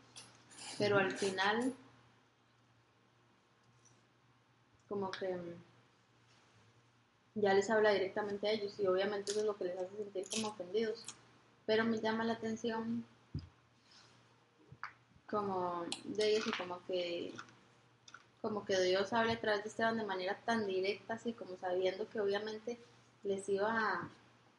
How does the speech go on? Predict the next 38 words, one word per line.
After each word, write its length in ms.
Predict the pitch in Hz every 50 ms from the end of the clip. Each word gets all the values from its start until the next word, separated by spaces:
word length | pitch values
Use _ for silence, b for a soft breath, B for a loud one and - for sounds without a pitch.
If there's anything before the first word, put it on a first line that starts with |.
| _ _ _ _
o 40 | -
sea, 120 | 262 254 247
no 100 | 240 233
sé 80 | 233 -
cómo 160 | 277 277 277
explicarlo, 800 | 277 - - - - - - - 220 - - 262 262 247 220
digamos, 280 | 208 220 240 233 226 220
es 100 | 214 -
porque 300 | - 254 254 - 262 254
siempre 320 | 254 240 233 - 247 247
es 100 | 247 -
como, 300 | - 262 247 226 196 180
¿verdad? 340 | 180 180 185 196 220 233 226 -
Que 60 | 208
la 140 | 190 185 185
palabra 420 | 185 185 185 185 190 214 220 -
calma 460 | - 247 233 226 226 233 240 254 - - b b b b b - _
más 240 | 208 208 208 208 202
bien 500 | 220 220 226 233 233 233 220 196 185 - - - - - - - - - -
logra 360 | 208 214 208 202 208 226 240 -
como 180 | 226 208 196
una 160 | 190 196 208 220
reacción 560 | 214 196 190 190 - 208 202 208 214 220 208 196 - - - -
positiva, 540 | - 202 202 - 185 - - 240 240 214 185
¿verdad? 320 | 170 170 180 202 220 226 - - - - - - - _
Y 100 | - 208
Esteban 320 | 202 202 - 202 196 208 220
lo 120 | 226 -
que 60 | 208 208
hace 100 | 214 220
es 100 | - -
todo 160 | 220 220 233
lo 100 | 226 220
contrario, 460 | 196 185 - - 220 240 226 214 196
o 40 | 190
sea, 100 | 202 208 -
como 180 | 190 185 185 180 -
que, 140 | 180 170